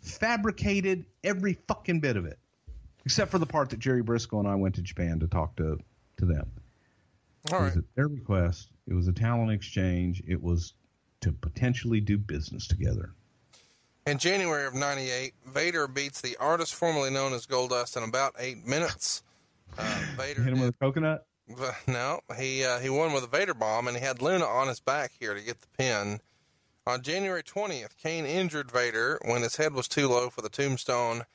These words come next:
Speaker 2: Uh, afterwards, Vader was holding his head, and apparently a plate near one of his eyes was dislodged. Um, you know, I've never heard of Kane hurting a guy. Any heat after this for Kane?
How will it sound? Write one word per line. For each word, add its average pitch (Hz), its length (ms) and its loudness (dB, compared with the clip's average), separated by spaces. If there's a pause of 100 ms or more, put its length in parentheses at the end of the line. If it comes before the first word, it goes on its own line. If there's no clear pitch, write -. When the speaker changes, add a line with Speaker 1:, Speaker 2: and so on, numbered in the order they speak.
(400)
Speaker 2:
Uh, 110 40 -2
afterwards, 113 640 -2
Vader 127 280 2
was 104 200 -6
holding 131 340 0
his 107 140 -6
head, 123 240 4
and 107 100 -2
apparently 123 720 0
a 113 80 -6
plate 170 360 0
near 127 220 2
one 135 160 4
of 127 60 0
his 113 160 -4
eyes 120 420 2
was 110 200 -4
dislodged. 110 920 0 (560)
Um, 104 640 0 (300)
you 240 120 0
know, 240 100 0
I've 240 200 0
never 226 320 0
heard 170 540 0
of - 240 -8
Kane 143 360 0
hurting 127 440 0
a 113 80 -4
guy. 101 520 0
Any 233 220 2
heat 247 220 -2
after 240 260 0
this - 580 0 (280)
for 175 120 -4
Kane? 185 480 0